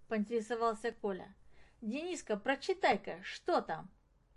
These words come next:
Денис наугад открыл книжку и прочитал. «Но Иисус сказал:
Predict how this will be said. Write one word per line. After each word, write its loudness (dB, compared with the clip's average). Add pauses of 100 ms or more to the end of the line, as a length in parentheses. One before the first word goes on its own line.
(480)
Денис 2
наугад 2
открыл -2
книжку -4
и -4
прочитал. -4 (840)
«Но 0
Иисус -2
сказал: 4